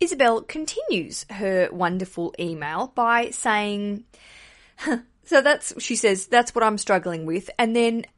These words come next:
a few days ago, I just found out I'm pregnant. I'll be four months pregnant at my wedding, assuming there are no complications.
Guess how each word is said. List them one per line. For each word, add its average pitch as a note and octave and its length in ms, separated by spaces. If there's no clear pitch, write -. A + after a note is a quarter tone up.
a - 80
few D#4+ 400
days F3 300
ago, D3+ 500
I A3 240
just A#3+ 240
found F#3+ 260
out D#3+ 260
I'm C4 120
pregnant. - 420
I'll G#3 100
be G#3 120
four C#4 220
months D#4 240
pregnant G#3+ 520
at - 120
my G#3 140
wedding, F3 480
assuming F#3 420
there F3 120
are E3+ 40
no E3+ 140
complications. G3+ 880